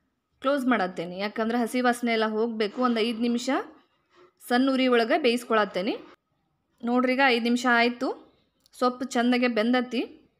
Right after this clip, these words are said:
ನಾವು ನೀರು ಸಹಿತ ಹಾಕಿಲ್ಲ ನೋಡ್ರಿ, ಮತ್ತು ನೀರಿನ ಅಂಶ ಎಷ್ಟೊಂದು ಬಿಟ್ಟತ್ತೆ ಅಂಥೇಳಿ. ಈಗ ಒಂದು ಕಪ್ಪಷ್ಟು ತೊಗರಿ ಬೇಳೆನ ನಾನು ನೀರಾಗ ನೆನೆಸಿಟ್ಕೊಂಡಿದ್ನಿ ಒಂದೆರಡು ತಾಸು.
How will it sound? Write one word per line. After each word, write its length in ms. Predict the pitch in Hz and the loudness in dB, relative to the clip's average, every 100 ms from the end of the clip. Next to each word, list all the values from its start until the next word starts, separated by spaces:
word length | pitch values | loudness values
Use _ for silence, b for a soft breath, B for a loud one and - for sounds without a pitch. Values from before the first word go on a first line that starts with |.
| _ _ _ _ | _ _ _ _
ನಾವು 220 | 240 240 254 | -2 2 2
ನೀರು 320 | 247 285 285 | 2 0 0
ಸಹಿತ 200 | 285 285 | -2 0
ಹಾಕಿಲ್ಲ 360 | 247 254 247 | -2 0 0
ನೋಡ್ರಿ, 340 | 226 226 220 233 240 B B - | 0 -2 -2 -4 -4 B B -6
ಮತ್ತು 240 | 226 226 | -6 -4
ನೀರಿನ 260 | 220 220 240 | -4 -2 -2
ಅಂಶ 120 | 240 | -2
ಎಷ್ಟೊಂದು 480 | 240 220 233 240 240 | -2 -4 -2 -2 -2
ಬಿಟ್ಟತ್ತೆ 340 | 220 220 214 214 | -2 -4 -4 -6
ಅಂಥೇಳಿ. 640 | 208 214 202 311 - _ _ _ _ _ _ _ _ _ _ _ _ _ _ - | -6 -4 -4 -4 -10 _ _ _ _ _ _ _ _ _ _ _ _ _ _ -8
ಈಗ 160 | 226 247 | 0 2
ಒಂದು 280 | 226 247 | 2 0
ಕಪ್ಪಷ್ಟು 680 | 262 262 262 262 - - 269 | 0 -2 0 -2 -2 -6 -4
ತೊಗರಿ 340 | 269 226 233 247 | 0 0 2 2
ಬೇಳೆನ 360 | 240 240 240 240 | 2 2 0 0
ನಾನು 280 | 240 233 339 | 0 -2 -2
ನೀರಾಗ 340 | 262 220 226 | 0 2 0
ನೆನೆಸಿಟ್ಕೊಂಡಿದ್ನಿ 840 | 220 226 - - 247 240 220 196 | 0 -4 -6 -8 -4 0 0 -2
ಒಂದೆರಡು 340 | 196 190 185 185 | -6 -4 -4 -4
ತಾಸು. 640 | 202 202 233 381 - b | -4 -6 -6 -8 -10 b